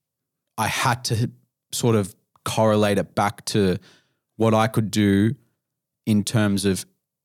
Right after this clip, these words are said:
how I could use the environment I was in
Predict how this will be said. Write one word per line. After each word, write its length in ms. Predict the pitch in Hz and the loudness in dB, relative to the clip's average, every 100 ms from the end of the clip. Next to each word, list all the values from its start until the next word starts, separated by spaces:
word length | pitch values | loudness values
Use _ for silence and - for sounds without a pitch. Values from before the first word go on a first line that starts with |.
| _ _ _ _ - | _ _ _ _ -10
how 280 | 127 135 135 | -2 2 2
I 80 | |
could 220 | 127 127 113 | 2 0 2
use 360 | 127 127 117 | 4 4 2
the 100 | 120 | 0
environment 460 | 113 107 110 110 107 | 2 2 2 0 -2
I 60 | |
was 200 | 95 98 | -2 -2
in 340 | 104 104 107 | -2 -2 -4